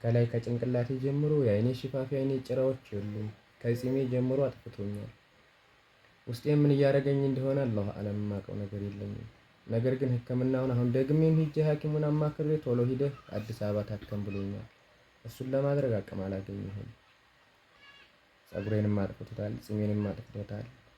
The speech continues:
እንዳለ ሙሉ ሰውነቴን አሁን ምን እያደረገኝ እንደሆነ አላውቅም። ሰውነቴንም እንትን እያለኝ ነው።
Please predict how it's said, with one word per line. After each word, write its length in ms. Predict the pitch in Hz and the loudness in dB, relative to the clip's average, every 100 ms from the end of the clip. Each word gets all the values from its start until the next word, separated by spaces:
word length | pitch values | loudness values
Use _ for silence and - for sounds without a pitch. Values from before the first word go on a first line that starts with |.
| _ | _
እንዳለ 380 | - 156 113 104 104 | -4 2 2 2 0
ሙሉ 200 | 107 107 107 | 0 0 -2
ሰውነቴን 580 | 110 107 117 127 151 | -2 0 0 0 0
አሁን 220 | 160 165 165 - | 0 -2 -4 -6
ምን 140 | 120 117 | -2 2
እያደረገኝ 480 | 113 107 107 104 104 | 2 2 0 -4 -8
እንደሆነ 260 | 101 104 | -6 -8
አላውቅም። 300 | - - - | -8 -10 -10
ሰውነቴንም 640 | 107 104 107 107 110 107 110 | -8 -4 -4 -4 -4 -6 -6
እንትን 280 | 107 107 | -8 -6
እያለኝ 380 | 98 101 - - | -6 -6 -8 -10
ነው። 140 | - | -12